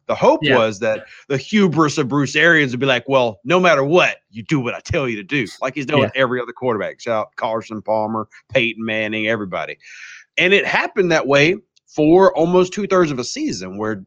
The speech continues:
Speaker 1: you know, Tom Brady's career interception percentage or his single season interception percentage last year was on pace to be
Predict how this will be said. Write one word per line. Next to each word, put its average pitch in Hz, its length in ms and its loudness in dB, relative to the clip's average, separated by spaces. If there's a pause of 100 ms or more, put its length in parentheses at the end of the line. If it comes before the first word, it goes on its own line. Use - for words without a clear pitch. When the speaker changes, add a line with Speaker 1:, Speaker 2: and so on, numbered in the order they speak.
Speaker 1:
you 127 100 -10
know, 107 140 -4
Tom 117 320 -2
Brady's 117 560 0
career 147 340 0
interception 143 520 0
percentage 117 560 -2
or 110 160 -4
his 120 200 -2
single 151 380 0
season 120 300 -4
interception 110 560 -6
percentage 101 400 -10
last 110 280 -2
year 120 100 -2
was 110 140 -4
on 110 160 -2
pace 135 380 2
to - 100 -14
be 113 300 -2